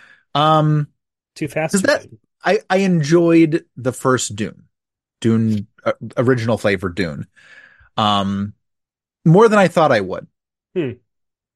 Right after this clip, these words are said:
Speaker 1: Um, so I'm interested to see how they kind of, like, progress the story. The other one I'm kind of interested in is Argylle.
Speaker 2: Oh, God, yes.
Speaker 1: Yeah?
Speaker 2: I ju-, Instagram served me just, like, the poster, and I was like,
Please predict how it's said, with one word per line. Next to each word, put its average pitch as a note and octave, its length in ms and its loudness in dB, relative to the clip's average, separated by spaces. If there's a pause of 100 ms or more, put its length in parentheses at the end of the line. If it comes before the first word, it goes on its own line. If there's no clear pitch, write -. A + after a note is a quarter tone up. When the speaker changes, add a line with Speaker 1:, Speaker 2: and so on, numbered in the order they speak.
Speaker 1:
Um, G#2+ 800 -2 (340)
so D3 220 4
I'm D3 260 4
interested F#3 400 0
to D3+ 80 -2
see D#3 220 2
how C3+ 160 -2
they C3+ 100 -2
kind B2+ 220 -4
of, A#2 60 -4
like, A#2+ 260 -2
progress A#2+ 360 -2
the B2 120 -8
story. A#2 480 2 (340)
The F3+ 100 4
other E4 140 4
one A4+ 100 -2
I'm G#4+ 80 -4
kind D4 220 -4
of G#3 120 -6
interested A3 500 0
in A#3+ 180 2
is C3 300 -2 (100)
Argylle. G3+ 720 0 (920)
Speaker 2:
Oh, D#4 240 4
God, C4 320 2
yes. C#3 600 -4 (260)
Speaker 1:
Yeah? C#4 500 2 (160)
Speaker 2:
I G#3 160 0
ju-, C4+ 80 -4
Instagram G#3 720 -2
served F#3+ 420 0
me G#3 380 -2
just, F#3 240 -4
like, E3+ 140 -4
the D#3 80 -6
poster, G3+ 440 -2
and D3+ 80 0
I E3+ 80 0
was E3 200 -2
like, D3 380 -2